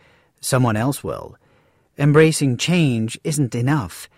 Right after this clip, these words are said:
It has to be so hardwired into who we are that even talking about it seems redundant. The internet is not a friendly place. Things that don't stay relevant don't even get the luxury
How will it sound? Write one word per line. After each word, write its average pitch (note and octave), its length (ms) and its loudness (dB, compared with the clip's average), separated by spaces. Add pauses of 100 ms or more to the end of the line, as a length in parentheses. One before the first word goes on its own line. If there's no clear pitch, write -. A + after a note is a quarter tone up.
(300)
It B2 120 -4
has E3+ 260 -2
to - 80 -4
be C3 160 0
so E3 320 0
hardwired B2+ 840 -4
into C#3+ 340 -2
who F3 260 -6
we D3+ 200 -2
are C3+ 300 -2
that C3+ 160 -6
even C3 280 -2
talking D#3+ 460 -6
about E2 280 -8
it C2+ 120 -14
seems F2+ 440 -8
redundant. F2+ 680 -10 (680)
The C3+ 160 2
internet C#3+ 380 2
is B2 140 -4
not A#2+ 180 -2
a B2 60 -6
friendly A2 360 -6
place. C3 540 -4 (480)
Things D#3+ 380 2
that C#3+ 240 0
don't C#3+ 260 2
stay C3 240 -2
relevant B2 580 -2
don't C#3 220 0
even C#3 220 2
get B2+ 160 -4
the A#2+ 80 -4
luxury A2+ 680 -4